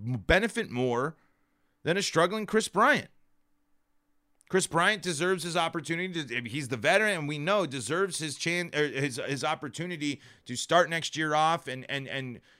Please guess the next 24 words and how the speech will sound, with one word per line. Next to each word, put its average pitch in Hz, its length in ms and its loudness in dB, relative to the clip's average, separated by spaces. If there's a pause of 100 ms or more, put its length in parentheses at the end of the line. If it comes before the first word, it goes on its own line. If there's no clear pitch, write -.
show 175 320 6
people 156 300 -4
that 135 160 -2
he 151 140 -6
can 135 200 -8
still 165 280 0
be 156 180 -6
the 151 100 -4
contributor 147 560 -4
and 123 180 -6
be 156 160 -4
the 135 120 -4
player 147 340 0
that 123 160 0
he 127 80 0
can 101 200 -8
be. 101 440 -2 (2000)
But 175 140 8
we 180 100 -2
can't 247 340 0
sit - 300 0
here 147 400 0
and 143 140 -2
ignore 120 840 2